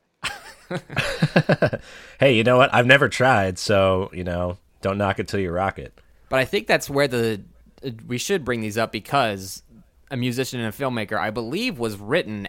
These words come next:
Speaker 1: as a song for a short film that he starred in. And I believe the title, A Musician and a Filmmaker, re-, refers to himself, the musician, and his friend, the filmmaker.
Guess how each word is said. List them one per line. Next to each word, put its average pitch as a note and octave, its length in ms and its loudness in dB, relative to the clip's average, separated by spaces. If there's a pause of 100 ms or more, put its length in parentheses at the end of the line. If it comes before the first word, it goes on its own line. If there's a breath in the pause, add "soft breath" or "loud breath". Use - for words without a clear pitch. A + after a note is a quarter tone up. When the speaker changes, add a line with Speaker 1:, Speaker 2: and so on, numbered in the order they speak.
(100)
Speaker 1:
as A#2 380 0
a C#3+ 100 -6
song G#2+ 600 -2
for G2+ 760 -2 (480)
a A2 80 -10
short B2 300 -4
film A2+ 360 -4
that F#2+ 160 -6
he G#2 180 -8
starred C3 420 0
in. E2+ 300 -12 (260)
And A2+ 160 -6
I A2+ 40 -2
believe A#2+ 320 -6
the A2+ 60 -8
title, B2+ 460 -2
A G#2+ 60 -4
Musician G#2+ 440 -4
and G2+ 120 -6
a - 20 -8
Filmmaker, G#2 720 -4
re-, G#2 140 -10
refers A2 400 -8
to F#2+ 480 -8 (360)
himself, G#2+ 460 -2
the A2 80 -6
musician, G#2 600 -6
and G2 200 -10
his G2 140 -12
friend, G2 340 -6
the F2+ 40 -8
filmmaker. D#2+ 640 -8